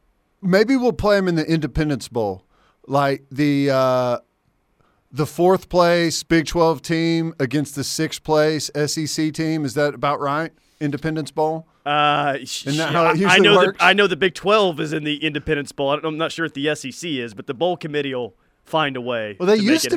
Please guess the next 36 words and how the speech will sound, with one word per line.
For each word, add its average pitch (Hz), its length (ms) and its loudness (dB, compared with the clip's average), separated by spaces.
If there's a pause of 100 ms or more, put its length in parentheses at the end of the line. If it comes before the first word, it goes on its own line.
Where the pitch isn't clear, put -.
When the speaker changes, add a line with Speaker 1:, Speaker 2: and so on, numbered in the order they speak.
Speaker 1:
be, 170 120 6
Speaker 2:
happen. 131 120 2
Speaker 1:
right? 143 400 0
Didn't 170 80 2
Speaker 2:
They, 196 120 4
Speaker 1:
they 220 60 -4
Speaker 2:
they, 196 160 2
they 185 120 0
used 175 300 -2
to 143 60 -10
be, 123 120 -8
yeah. 113 300 -10 (380)
Speaker 1:
Yeah. 107 260 -10 (800)
Maybe 131 180 -2
we'll 147 160 0
have 143 180 -2
to 131 80 -8
play 135 260 -2
'em 123 140 -2
in 117 100 -4
the, 117 120 -6
in 117 120 -8
the 107 100 -8
Texas 143 460 -2
Bowl 127 600 0
or 101 280 -6 (480)
some 160 280 -2
bowl 135 240 2
game 113 260 -4
somewhere. 110 340 -4
Would 127 140 0
that 185 220 2
be 233 100 2
a 202 80 2
good 160 180 0
draw 160 440 2